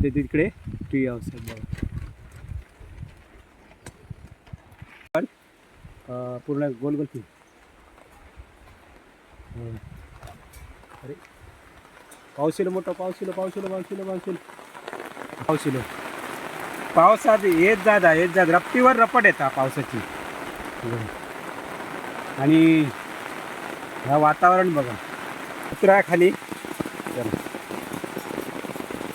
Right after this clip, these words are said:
मित्रांनो, पाऊस जोरात, अ,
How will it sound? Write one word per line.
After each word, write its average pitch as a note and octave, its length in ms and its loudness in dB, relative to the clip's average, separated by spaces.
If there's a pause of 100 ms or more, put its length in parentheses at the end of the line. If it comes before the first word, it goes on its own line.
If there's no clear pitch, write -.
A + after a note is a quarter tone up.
(1700)
मित्रांनो, G#3 460 4
पाऊस G#3+ 480 4
जोरात, G#3+ 440 4
अ, G3 420 8